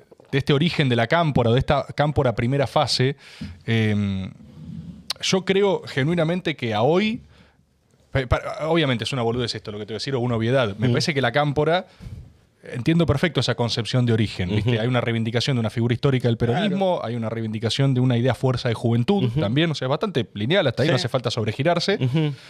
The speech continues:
Speaker 1: Eh, también es cierto que algo que tiene el tiempo de vida que ya tuvo, o sea,
Speaker 2: Ujú.
Speaker 1: la cámpora
Speaker 2: Uf.
Speaker 1: tuvo fases, o sea, ya tiene, esa orga juvenil ha pasado por cuanta
Speaker 2: Y bueno, ahí
Speaker 1: mutación.
Speaker 2: tienen que hacerse cargo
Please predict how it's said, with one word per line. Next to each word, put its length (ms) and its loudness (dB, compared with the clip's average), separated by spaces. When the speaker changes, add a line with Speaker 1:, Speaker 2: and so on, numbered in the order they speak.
Speaker 1:
Eh, 360 0
también 300 2
es 100 0
cierto 560 -2
que 140 0
algo 280 0
que 120 -4
tiene 460 -4
el 240 -2
tiempo 500 -2
de 120 2
vida 200 2
que 80 -8
ya 140 -4
tuvo, 400 0
o 100 -6
sea, 200 -2
Speaker 2:
Ujú. 100 -10
Speaker 1:
la 100 -2
cámpora 300 0
Speaker 2:
Uf. 60 -2
Speaker 1:
tuvo 360 0
fases, 540 -4
o 60 -10
sea, 140 -4
ya 180 -2
tiene, 340 0
esa 220 0
orga 280 2
juvenil 640 0
ha 160 -2
pasado 500 2
por 240 0
cuanta 320 0
Speaker 2:
Y 60 -2
bueno, 220 2
ahí 140 2
Speaker 1:
mutación. 80 2
Speaker 2:
tienen 200 0
que 60 0
hacerse 380 -2
cargo 880 -4